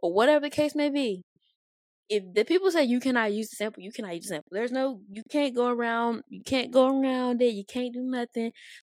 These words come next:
Like, people have literally been to court, sued for stuff like this. Y'all remember when Marvin Gaye's, um,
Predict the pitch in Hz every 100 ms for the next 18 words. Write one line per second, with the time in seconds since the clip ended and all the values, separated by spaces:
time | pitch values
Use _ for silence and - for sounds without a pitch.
0 | _ 208 202 294 - 302 233 202 220 226
1 | 208 208 196 190 _ _ - 233 - 220
2 | 196 - - - 220 208 196 190 - _
3 | _ _ _ _ 214 202 214 202 175 196
4 | 185 254 311 330 320 285 247 220 247 269
5 | 247 247 247 - - 202 196 180 185